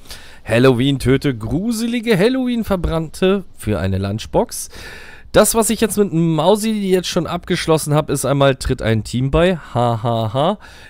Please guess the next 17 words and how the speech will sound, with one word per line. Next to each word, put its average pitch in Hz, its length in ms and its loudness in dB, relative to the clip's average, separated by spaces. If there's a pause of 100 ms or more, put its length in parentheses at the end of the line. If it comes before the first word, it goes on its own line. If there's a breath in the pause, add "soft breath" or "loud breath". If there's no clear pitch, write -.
Ja, 104 160 0
gut. 127 380 0 (320 loud breath)
Ähm, 135 420 6 (480)
und 143 400 4
die 123 420 2
Süßigkeiten-Schalen, 104 1200 0
das 98 240 -8
ging 104 180 -2
jetzt 98 320 -4
relativ 95 440 -6
flott - 680 -4
und 98 560 -6
einmal 98 360 -2
kurz - 400 -4
durchloggen 101 580 0
und 95 220 -8
fertig. 143 400 0